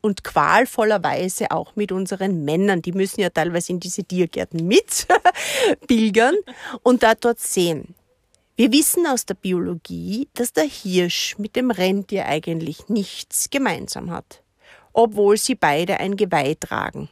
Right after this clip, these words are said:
sag ich jetzt einmal. Aber der Hirsch hat lustigerweise etwas mit dem Asien zu tun. Und zwar gibt es den sogenannten Sika-Hirsch, der kommt aus Ostasien.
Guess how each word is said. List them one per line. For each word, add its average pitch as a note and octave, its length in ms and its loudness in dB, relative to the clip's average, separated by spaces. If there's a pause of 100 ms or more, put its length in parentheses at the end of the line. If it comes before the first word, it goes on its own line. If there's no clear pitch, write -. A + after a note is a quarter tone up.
sag - 260 -10
ich D#3 160 -12
jetzt - 360 -8
einmal. G2+ 280 -12 (720)
Aber G3+ 380 4 (180)
der G#3 80 -2
Hirsch G3 540 -2
hat F4 140 -4
lustigerweise G#3+ 800 -4
etwas - 400 -8
mit B3 160 -8
dem C#4 140 -6 (120)
Asien G#3 800 0
zu - 160 -6
tun. F3 380 -14 (440)
Und F#3 160 -2
zwar B3+ 220 2
gibt - 260 -4
es D4 80 -4
den G3+ 160 0
sogenannten G#3 480 -2
Sika-Hirsch, G3 1080 -2
der F3+ 80 -8
kommt - 260 -6
aus - 180 -8
Ostasien. F#3+ 800 -4